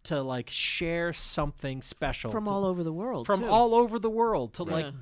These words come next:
Speaker 1: be people together and to, and to, like, strive for something, for some human excellence and to celebrate, like, like, you know, there's, like,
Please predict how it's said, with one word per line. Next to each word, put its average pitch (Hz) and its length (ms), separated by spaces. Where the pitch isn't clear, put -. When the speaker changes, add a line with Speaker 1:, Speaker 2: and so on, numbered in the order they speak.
Speaker 1:
be 214 340
people 196 340
together 156 540
and 131 160
to, 123 240
and 160 140
to, 170 80
like, 170 320
strive 240 440
for 208 140
something, 180 420
for 156 220
some 120 240
human 233 380
excellence 160 680
and 139 200
to 135 120
celebrate, 165 800
like, 139 400
like, 165 180
you 220 120
know, 190 100
there's, 214 220
like, 220 160